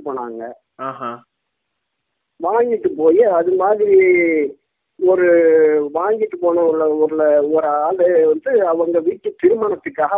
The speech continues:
Speaker 1: பாட சொல்லி,
Speaker 2: ம்.
Speaker 1: ஆ, அந்த மாயவரத்துக்கும் கும்பகோணத்துக்கும் நடுவுல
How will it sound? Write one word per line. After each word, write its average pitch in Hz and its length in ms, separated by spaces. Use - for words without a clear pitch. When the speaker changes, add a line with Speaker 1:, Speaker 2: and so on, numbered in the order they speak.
Speaker 1:
பாட 170 300
சொல்லி, 156 500
Speaker 2:
ம். 143 360
Speaker 1:
ஆ, 180 60
அந்த 143 560
மாயவரத்துக்கும் 214 840
கும்பகோணத்துக்கும் 180 760
நடுவுல 160 560